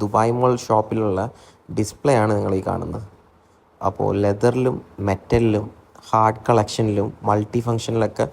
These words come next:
കുറച്ച് നല്ല എലഗന്റ് ആയിട്ടുള്ള നല്ല എസ്തെറ്റിക് ലുക്കുള്ള കുറച്ച് ക്ലാസിക് വാച്ചസ് ആണ് കേട്ടോ. അപ്പോൾ ഈ ഒരു കളക്ഷന് ഒരുപാട്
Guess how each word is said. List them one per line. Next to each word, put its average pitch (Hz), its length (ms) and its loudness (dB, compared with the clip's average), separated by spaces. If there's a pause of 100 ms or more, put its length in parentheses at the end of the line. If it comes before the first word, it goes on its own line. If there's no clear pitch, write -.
(320)
കുറച്ച് 139 320 -2
നല്ല 127 420 0 (960)
എലഗന്റ് 127 520 0
ആയിട്ടുള്ള 113 360 2 (160)
നല്ല 117 260 -2 (160)
എസ്തെറ്റിക് 120 520 -2
ലുക്കുള്ള 107 400 0 (640)
കുറച്ച് - 280 -4 (100)
ക്ലാസിക് 117 580 0
വാച്ചസ് 101 360 -2
ആണ് 95 140 -4
കേട്ടോ. 92 220 -6 (320)
അപ്പോൾ 123 180 -2 (220)
ഈ - 20 -6 (240)
ഒരു 143 100 4 (120)
കളക്ഷന് 120 520 -2 (420)
ഒരുപാട് 127 520 2